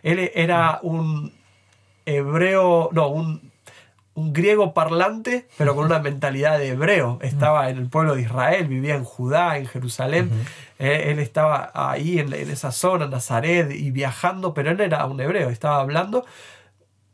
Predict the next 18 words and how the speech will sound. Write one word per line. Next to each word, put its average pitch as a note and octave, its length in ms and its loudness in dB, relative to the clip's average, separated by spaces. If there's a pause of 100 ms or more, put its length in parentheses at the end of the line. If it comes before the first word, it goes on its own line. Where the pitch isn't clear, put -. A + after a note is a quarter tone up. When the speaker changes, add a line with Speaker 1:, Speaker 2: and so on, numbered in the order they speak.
Speaker 1:
en C#3+ 220 0
otro A#3+ 280 0
idioma D#3+ 380 2
que D#3+ 140 -2
no E3+ 100 4
era F#3 160 4
en E3 80 0
el C#3+ 120 -2
que C3+ 120 -4
su C3+ 180 -6
mente D#3 600 -2
estaba, C#3+ 400 -2
con C#3 240 -4
el B2+ 140 -4
que B2+ 120 -4
su C#3 180 -6
mente F#3 240 -2
fue E3+ 300 -4